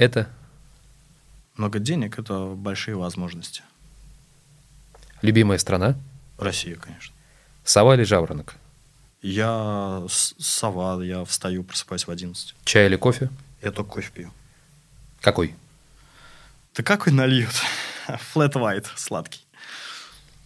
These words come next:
Speaker 1: Любимый производитель мотоциклов?
Speaker 2: Дукати. Я только на Дукати езжу.
Speaker 1: Почему?
Speaker 2: Дукати даёт потрясающую обратную связь.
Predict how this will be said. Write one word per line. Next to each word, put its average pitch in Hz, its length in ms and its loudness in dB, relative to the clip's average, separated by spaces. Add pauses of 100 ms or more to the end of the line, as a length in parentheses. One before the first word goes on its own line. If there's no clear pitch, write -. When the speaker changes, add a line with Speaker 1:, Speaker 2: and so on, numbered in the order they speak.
(160)
Speaker 1:
Любимый 113 300 8
производитель 98 440 2
мотоциклов? - 500 -6 (360)
Speaker 2:
Дукати. 107 440 -6 (220)
Я 101 100 -4
только 95 180 -10
на 90 80 -6
Дукати 90 300 -10
езжу. - 220 -14 (100)
Speaker 1:
Почему? 90 300 0 (600)
Speaker 2:
Дукати 127 380 2
даёт 117 520 0 (100)
потрясающую 117 580 0
обратную 101 400 -2
связь. - 320 -10